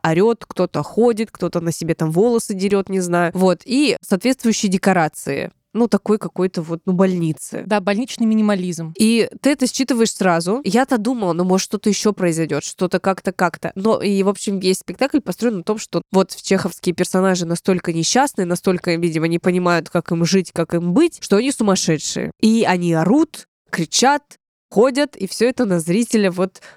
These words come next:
Speaker 1: выплёскивается. И такая штука, ну, по идее, вот так давайте возьмём,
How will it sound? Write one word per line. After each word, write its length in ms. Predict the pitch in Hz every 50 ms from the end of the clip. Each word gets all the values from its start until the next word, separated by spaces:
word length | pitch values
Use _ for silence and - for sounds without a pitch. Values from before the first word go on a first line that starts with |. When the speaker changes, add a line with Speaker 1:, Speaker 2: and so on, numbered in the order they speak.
| _
Speaker 1:
выплёскивается. 1120 | - 190 196 - - 202 180 175 170 - - - - - - - - - - - - - 196 -
И 360 | - 214 233 254 262 262 254 226
такая 180 | - 185 - 196
штука, 320 | - - - 285 - - 220
ну, 120 | 185 180
по 180 | 165 190 185 190
идее, 380 | 185 170 202 247 294 302 233 190
вот 120 | 165 160
так 160 | - 175 165 160
давайте 400 | 165 165 170 208 247 - - 175
возьмём, 520 | 170 165 160 160 175 208 247 240 208 190